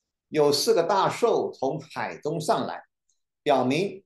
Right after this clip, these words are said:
这四个大兽都是来自外邦人的世界，因为在圣经中，海就是表征外邦人的世界。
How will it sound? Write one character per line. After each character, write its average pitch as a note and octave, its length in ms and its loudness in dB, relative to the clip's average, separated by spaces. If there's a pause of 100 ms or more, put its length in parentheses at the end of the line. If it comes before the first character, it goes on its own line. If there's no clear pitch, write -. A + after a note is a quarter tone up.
这 - 220 2
四 - 240 -2
个 D#3 80 0
大 D3+ 240 -4
兽 - 360 -8 (240)
都 G#3+ 280 0
是 - 480 -4
来 A#2 240 -4
自 D3+ 480 -8
外 F3+ 320 -4
邦 C3 260 -6
人 G#2 140 -10
的 G#2+ 80 -8
世 - 260 -8
界， - 340 -2 (300)
因 C#3 160 -2
为 C#3 100 4
在 C3+ 140 4
圣 E3 260 2
经 E3+ 160 2
中， F3+ 360 2 (100)
海 A2+ 680 -2 (200)
就 C3 140 0
是 B2+ 500 -2
表 G#2 300 0
征 D3 340 -2 (120)
外 C3 320 0
邦 A2+ 240 -8
人 G2 120 -10
的 F#2+ 80 -12
世 - 240 -14
界。 - 300 -8